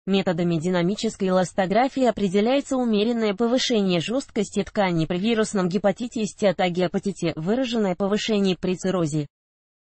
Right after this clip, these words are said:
Новообразование щитовидной железы.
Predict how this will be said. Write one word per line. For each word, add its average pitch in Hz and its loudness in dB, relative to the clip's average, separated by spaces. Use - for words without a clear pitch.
Новообразование 180 2
щитовидной 208 0
железы. 180 0